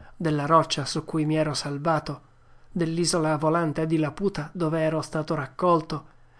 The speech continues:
e del mio disegno di passare nel Giappone, da dove poter tornare in patria. Lui disse che era in dovere di trattenermi in arresto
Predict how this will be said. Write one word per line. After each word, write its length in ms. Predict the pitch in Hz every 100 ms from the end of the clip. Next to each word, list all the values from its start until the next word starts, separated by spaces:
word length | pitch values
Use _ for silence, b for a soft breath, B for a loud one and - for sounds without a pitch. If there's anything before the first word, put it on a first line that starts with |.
| b
e 100 | -
del 160 | 160 160
mio 220 | 165 175
disegno 480 | 165 147 190 185 160
di 120 | 151
passare 440 | 151 143 - 170 165
nel 180 | 160
Giappone, 580 | 156 160 - 208 185 139 - b b b
da 120 | -
dove 320 | 160 165 160 147
poter 340 | 156 156 151
tornare 460 | 156 151 156 156 147
in 160 | 151
patria. 440 | 165 156 - 143 - - - - - - _ _ _ _ - - -
Lui 240 | 208 175
disse 440 | 160 139 - 147
che 120 | 143 160
era 160 | 156
in 140 | 151 147
dovere 460 | 156 175 170 156
di 100 | 147
trattenermi 720 | 143 151 - 151 175 175 151
in 120 | 147 151
arresto 640 | 156 190 - - 147 -